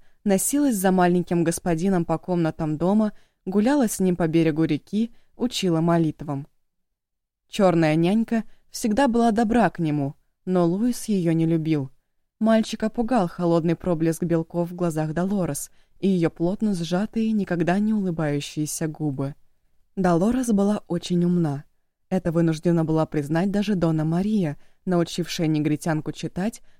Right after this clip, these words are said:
производить четыре арифметических действия и петь псалмы. На Долорес держался весь дом.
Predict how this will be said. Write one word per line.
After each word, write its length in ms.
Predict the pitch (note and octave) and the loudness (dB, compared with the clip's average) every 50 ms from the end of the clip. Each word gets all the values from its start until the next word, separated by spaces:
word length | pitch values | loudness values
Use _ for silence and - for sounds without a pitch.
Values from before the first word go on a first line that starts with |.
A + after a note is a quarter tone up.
| _ - | _ -2
производить 540 | G3 F3+ F3+ E3 F3 F3 E3+ D#3+ F3+ E3+ - | 0 0 0 2 2 2 2 2 0 -2 -2
четыре 400 | - F#3 - - F3+ E3+ E3 D#3 | -6 -6 -2 -2 0 2 2 0
арифметических 840 | - D#3+ - - E3+ E3 - F3 E3 - D#3+ - - E3 C#3+ D3 | -2 -4 -4 -4 -4 -2 -2 -4 -6 -6 -8 -6 -6 -6 -6 -4
действия 520 | C#3 D#3+ D#3+ G3+ - - - G3+ A3+ A#3+ B3 | -2 -2 -2 -2 -2 -6 -4 -2 -2 -2 -2
и 180 | - - A3 | -2 -6 -8
петь 320 | - - - E3 - - - | -6 -4 -4 -6 -6 -8 -12
псалмы. 580 | - - - F3 E3 E3 E3+ E3 D3+ C3+ C3+ - _ _ _ _ _ _ _ _ _ _ _ _ _ _ - | -14 -6 -4 -2 0 0 0 0 -2 -4 -6 -10 _ _ _ _ _ _ _ _ _ _ _ _ _ _ 0
На 120 | F#3+ F3+ | 0 4
Долорес 540 | E3+ E3+ E3 D#3+ F3+ G3+ A#3+ B3+ B3 - - | 4 4 4 4 4 2 2 0 -2 -4 -4
держался 600 | - G3+ G#3+ F#3 E3+ F3 F3 D#3+ E3 - - - F3 | 0 0 0 0 0 0 -2 -2 -2 -4 -6 -4 -2
весь 260 | E3 E3 D#3+ D#3 E3 | 0 0 -2 -2 -2
дом. 320 | F3 G3 G3 E3 C3+ C#3 | -2 0 0 0 -2 -4